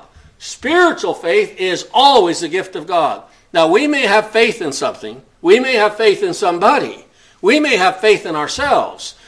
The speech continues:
But that doesn't mean that that's the faith that God has given. God gives faith,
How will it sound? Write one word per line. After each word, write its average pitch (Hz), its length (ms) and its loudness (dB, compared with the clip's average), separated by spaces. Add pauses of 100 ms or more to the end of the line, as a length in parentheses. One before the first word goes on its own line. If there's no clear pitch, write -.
(140)
But 170 240 -4
that 277 260 2
doesn't 208 400 0
mean 180 380 -2
that 147 160 -8
that's 240 260 -2
the 180 140 -10
faith 214 340 0
that - 180 -8
God 269 280 6
has 170 180 -6
given. 113 340 -8 (920)
God 240 500 4
gives 208 300 6
faith, 185 640 -2